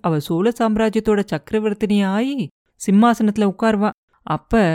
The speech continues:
நீங்களும் நானும் அவளோட கட்டளைய நிறைவேற்றதான் வேணும்," அப்படிம்பாங்க.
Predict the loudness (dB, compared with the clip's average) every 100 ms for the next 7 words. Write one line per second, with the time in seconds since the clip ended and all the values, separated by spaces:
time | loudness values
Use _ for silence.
0 | -2 -6 _ 0 2 4 4 4 4 4
1 | 4 4 2 -2 -4 -4 -2 0 0 -2
2 | -4 0 0 0 0 -4 -6 -4 -2 -2
3 | -2 -2 0 0 2 2 0 -4 _ -4
4 | -2 -2 -2 -4